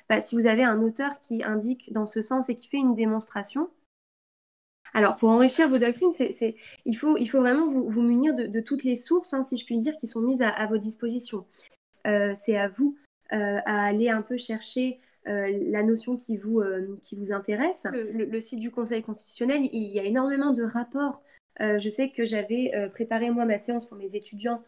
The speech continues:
sur la notion, euh, de la, euh, révision de la Constitution. Euh, et j'avais, euh, ressorti un rapport de, du Conseil constitutionnel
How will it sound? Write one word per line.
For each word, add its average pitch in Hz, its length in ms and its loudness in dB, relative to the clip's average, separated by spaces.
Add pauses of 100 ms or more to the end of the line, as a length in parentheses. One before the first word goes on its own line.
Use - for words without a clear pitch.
(420)
sur 302 120 4
la 269 140 4
notion, 254 600 2
euh, 202 580 -2
de 185 160 0
la, 233 320 4
euh, 196 160 -2
révision 262 360 4
de 233 60 4
la 202 80 0
Constitution. - 680 -6 (500)
Euh, 208 300 4
et 294 120 6
j'avais, 269 360 6
euh, 220 140 4
ressorti 220 420 -4
un 262 100 2
rapport 220 360 -2
de, 214 180 -2
du 202 140 -8
Conseil 226 280 -4
constitutionnel 226 640 -2